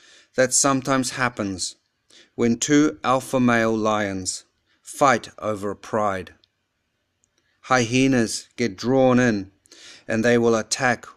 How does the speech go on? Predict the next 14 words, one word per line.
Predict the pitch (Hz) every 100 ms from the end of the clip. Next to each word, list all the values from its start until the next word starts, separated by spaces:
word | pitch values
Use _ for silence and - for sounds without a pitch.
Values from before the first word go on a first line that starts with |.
| _
whichever | 113 120 - 127 120 110
lion | 98 107 107 98 92 92 _ _ _ _ _ _
loses. | 92 104 110 95 95 90 - - _ _ _ _ _ _ _ _ _ _ _ _ _ _ -
In | 117
fact, | 113 - 139 120 - - _ _ _ _ _ _ _ - - - _
outward | 135 147 143 139
displays | - 120 - 123 120 120 117 -
of | 113
overt | 117 104 110 127 127
power | - 113 107 101 117 120 _ _ _
and | 117 117
excessive | 117 - - 135 - 120 - -
internal | 127 123 - 123 117
control | 104 113 104 - 104 104 123